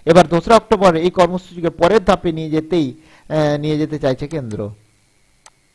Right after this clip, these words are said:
এই যে বোতলটা, ছবিটা অনেকটা এইরকম টাইপের আসবে। গান্ধী জয়ন্তীতে বাজারে আসতে চলেছে বাঁশের বোতল, বাঁশ দিয়ে তৈরি পুরোপুরি এটা। তোমরা দেখে নাও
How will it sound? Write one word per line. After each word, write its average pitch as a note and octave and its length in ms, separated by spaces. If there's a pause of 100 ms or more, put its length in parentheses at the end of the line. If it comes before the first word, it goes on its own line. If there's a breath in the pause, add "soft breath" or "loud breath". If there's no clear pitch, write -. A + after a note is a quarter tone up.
(1200)
এই C#3+ 120
যে C#3+ 80
বোতলটা, D3+ 380
ছবিটা D#3 340
অনেকটা D3+ 260
এইরকম D#3 380
টাইপের E3+ 280
আসবে। F3 360 (960)
গান্ধী D#3 220
জয়ন্তীতে E3+ 380
বাজারে D#3 300
আসতে D3+ 220
চলেছে D#3+ 280
বাঁশের D3 360
বোতল, E3+ 380 (1040)
বাঁশ F3+ 280
দিয়ে G#3+ 120
তৈরি D#3 280
পুরোপুরি C3+ 380
এটা। E3 260 (2500)
তোমরা C3+ 160
দেখে C#3 220
নাও F3+ 200